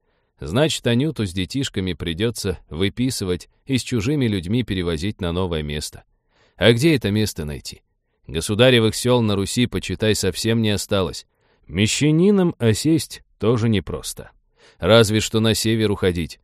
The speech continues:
Туда сейчас много народу потянулось от житейского неустройства и церковного гонения,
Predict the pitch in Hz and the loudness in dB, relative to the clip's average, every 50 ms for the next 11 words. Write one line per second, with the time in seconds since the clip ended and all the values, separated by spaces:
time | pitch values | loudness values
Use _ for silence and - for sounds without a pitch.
0 | _ - 147 147 147 139 123 - 120 110 - 120 113 - - 113 110 110 113 113 | _ -2 2 4 6 6 6 4 0 0 0 0 0 0 0 0 2 2 4 4
1 | 107 113 107 110 107 104 101 95 90 82 - 92 - - 98 98 101 95 87 82 | 4 2 2 2 4 2 2 2 0 -2 -4 -6 -4 -4 -2 -2 -2 -2 -2 -2
2 | 80 - - _ _ _ - 92 95 85 104 113 - 117 107 98 - - - 95 | -4 -6 -10 _ _ _ -2 -2 0 0 0 0 0 2 0 0 0 -4 -4 -4
3 | 98 95 95 90 87 - - - 104 120 123 110 - - 90 87 82 - - 85 | -4 -2 -2 -4 -4 -6 -6 -2 -2 0 0 0 -2 -4 -6 -6 -6 -6 -6 -6
4 | - - 107 104 87 87 87 82 82 76 90 92 92 95 95 90 80 73 64 - | -4 -2 -2 -2 -2 -2 -4 -4 -4 -2 0 0 0 0 0 -2 -2 -4 -8 -12